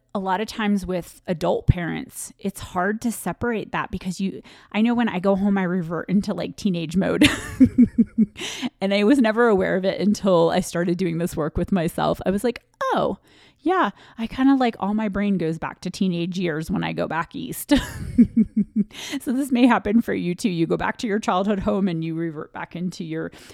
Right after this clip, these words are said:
sulky teenage self, which I hear ya. I've been ya. I understand completely. So just being aware of the expectations that you may have for other people and what they may have for you.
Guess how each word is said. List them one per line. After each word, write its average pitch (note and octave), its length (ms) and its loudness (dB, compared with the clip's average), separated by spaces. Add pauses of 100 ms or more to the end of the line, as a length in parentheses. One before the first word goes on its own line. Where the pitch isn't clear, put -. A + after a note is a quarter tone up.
sulky F#3 380 -8
teenage D#3+ 400 -6
self, - 400 -8
which - 280 -12 (520)
I D3+ 120 -6
hear A3 160 -4
ya. A3 220 -4 (280)
I've D3+ 180 -10
been E3 160 -6
ya. - 160 -8 (360)
I D#3 320 -12
understand D#3 500 -12
completely. - 500 -14 (920)
So D4 140 -8
just E4+ 200 -6
being B4 220 -12
aware F3 420 -2
of G3 100 -8
the - 160 -10
expectations A#3+ 920 -2
that G3 100 -6
you G3 220 6
may G3+ 180 2
have D#3 260 -6
for - 160 -4
other D#3 220 -2
people F#4 360 -4 (140)
and G3+ 180 0
what G#3 160 0
they F#3 320 -2
may A#3 220 -2
have D3+ 340 -8
for - 220 -6
you. G#3+ 380 -2